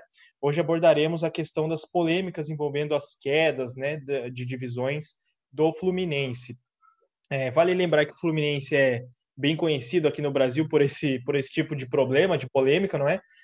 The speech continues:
Muitas vezes até falamos em memes ou brincadeiras que, pra que a gente se livre de algum problema, basta, é, contratar o advogado do Fluminense, porque <laughs> o, o, em tese, o advogado do Fluminense resolve qualquer situação, inclusive as,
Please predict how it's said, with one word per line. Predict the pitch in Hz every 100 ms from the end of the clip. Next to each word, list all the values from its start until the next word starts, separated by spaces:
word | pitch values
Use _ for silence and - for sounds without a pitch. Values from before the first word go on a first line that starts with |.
| _ 147
Muitas | 147 160 151 143 139 - 156
vezes | 143 151 156 139 143
até | - 147 147 143 135 131 127 -
falamos | 151 147 143
em | 143 139
memes | 139 160 143
ou | 143
brincadeiras | 143 147 147 143 139 135 131
que, | - 156 135 123 _ - _
pra | -
que | 143
a | 151
gente | 147 156
se | -
livre | 170 170 151
de | 147
algum | 151 151
problema, | 151 160 147 147 135
basta, | 139 147 - 151 -
é, | 143 135 131 123 123 117 -
contratar | 156 160 156 160
o | 151
advogado | 147 151 147 143 165 156
do | 139
Fluminense, | 151 143 139 160 180 -
porque | 135 151 135 135 _ _ _
<laughs> | 139 123
o, | 156 139 - 156
o, |
em | 143
tese, | 147 151 151
o | 156
advogado | 143 131 147 143 147
do | 143 131
Fluminense | 151 147 151 -
resolve | 151 139 143 156 143
qualquer | - 143 151 156
situação, | - 143 - 156 175
inclusive | 151 147 131 151 151
as, | 135